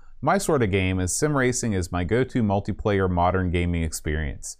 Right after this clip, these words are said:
Super Hang-On was on top of its game back in the day with stunning graphics, sound, and game mechanics.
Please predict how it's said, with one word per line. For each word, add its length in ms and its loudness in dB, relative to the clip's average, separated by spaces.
Super 320 -2
Hang-On 420 2
was 160 0
on 220 0
top 260 0
of 140 -6
its 100 -4
game 320 0
back 180 2
in 60 0
the 80 2
day 180 2
with 140 0
stunning 340 0
graphics, 420 0
sound, 380 0
and 80 -2
game 240 2
mechanics. 600 -4